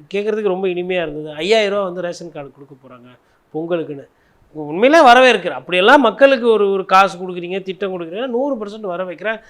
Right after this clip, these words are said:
அதனால உங்களுக்கு ஒரு ஆதரவு கூட, maybe உங்க ஆட்சி கூட திருப்பி வரட்டும்னு அதெல்லாம் இல்ல. ஆனா அந்த மக்களுக்கு உண்டான அரசியலை வந்து நிறைய விஷயத்துல அதிகாரிகள் பேச்சு கேட்டுட்டு நீங்க தவறு செய்து விட்டீர்கள். அதை, அதை ஃபஸ்ட்டு உண்மையா உணரணும்.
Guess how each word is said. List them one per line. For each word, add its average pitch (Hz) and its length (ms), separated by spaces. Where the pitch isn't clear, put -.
அதனால 196 340
உங்களுக்கு 185 300
ஒரு 170 80
ஆதரவு 180 440
கூட, 170 320
maybe 175 180
உங்க 170 200
ஆட்சி 170 220
கூட 170 140
திருப்பி 165 320
வரட்டும்னு 165 340
அதெல்லாம் 214 380
இல்ல. 135 160
ஆனா 214 200
அந்த 214 120
மக்களுக்கு 240 480
உண்டான 214 240
அரசியலை 196 460
வந்து 180 500
நிறைய 196 420
விஷயத்துல 214 440
அதிகாரிகள் 196 760
பேச்சு 180 320
கேட்டுட்டு 151 380
நீங்க 170 280
தவறு 170 360
செய்து 143 300
விட்டீர்கள். 127 540
அதை, 190 200
அதை 190 240
ஃபஸ்ட்டு 165 460
உண்மையா 175 340
உணரணும். 156 480